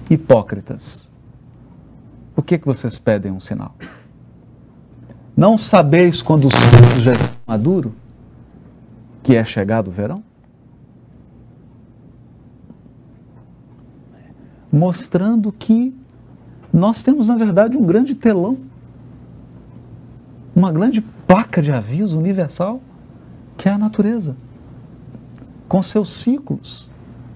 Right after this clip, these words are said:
com a sua lógica de primavera, verão, outono e inverno, de renovação, né? E nós, à semelhança das aves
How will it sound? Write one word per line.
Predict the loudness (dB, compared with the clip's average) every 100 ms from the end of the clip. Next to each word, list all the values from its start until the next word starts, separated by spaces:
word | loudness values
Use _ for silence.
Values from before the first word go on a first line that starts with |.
| -20 -20 -20 -20 -20 -20 -20 -4
com | 0
a | 0
sua | 0 0
lógica | 0 0 -2 -2 -6 -12 -14 -20 -12 -2
de | 0
primavera, | 2 0 0 0 0 -2
verão, | -2 -2 -2 -2 -2
outono | -4 -2 -2 -2
e |
inverno, | -2 -4 -6 -8 -8 -12 -20 -20 -20 -20 -20 -20 -20 -20 -20 -20 -20 -20 -20 -14 -2
de | 0
renovação, | 2 2 0 -2 -4 -6 -8 -6 -10 -16 -20 -20 -20 -20 -20 -20 -20 -20 -20 -20 -20 -20 -20 -20 -20 -20 -12
né? | -12 -12 -2
E | 2
nós, | 2 2 -2 -4 -8 -14 -18 -20 -20 -20 -20 -20 -20 -20 -2
à | 0
semelhança | 2 2 2 2 0 2
das | 2 4 6
aves | 6 4 0 -6 -8 -18